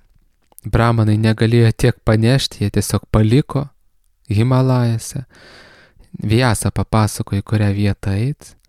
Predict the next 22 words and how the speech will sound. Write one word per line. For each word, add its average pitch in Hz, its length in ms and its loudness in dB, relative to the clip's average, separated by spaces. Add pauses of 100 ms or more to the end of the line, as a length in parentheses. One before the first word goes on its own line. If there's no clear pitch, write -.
(760)
ir, 95 400 0
a, 98 300 -2 (840)
pandavai 110 540 -2
ėmė 101 260 -4
tą 95 220 -4
auksą 92 340 -6
ir 98 160 -6
naudojo 95 600 -4 (1080)
tai 98 240 -4
Jagijai. 95 500 -2 (560)
Net 104 240 -6
prieš 143 240 -4
penkis 104 400 -8
tūkstančius - 560 -10
metų 104 320 -6
nebuvo 98 480 -4
tiek - 300 -10
aukso 101 400 -6
reikalinga 95 580 -8
tai 98 220 -8
Jagijai 101 340 -4
atlikt. - 380 -6